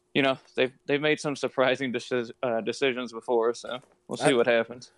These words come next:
Speaker 2: I think the quote you just used was a perfect way to describe it, is that drafting, you know, defensive depth is a luxury that they don't have.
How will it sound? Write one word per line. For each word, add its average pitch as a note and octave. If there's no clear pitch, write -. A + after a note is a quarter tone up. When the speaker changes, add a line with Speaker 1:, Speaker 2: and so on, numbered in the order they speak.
Speaker 2:
I C#3+
think D#3+
the B2+
quote C3
you B2+
just A#2+
used A#2
was G#2
a G2
perfect G#2+
way G#2+
to F2+
describe G2
it, D#2
is G2
that G2
drafting, A#2+
you A2+
know, A2
defensive G#2+
depth A2+
is G#2
a G2+
luxury G2+
that F2+
they A2
don't F#2+
have. D#2+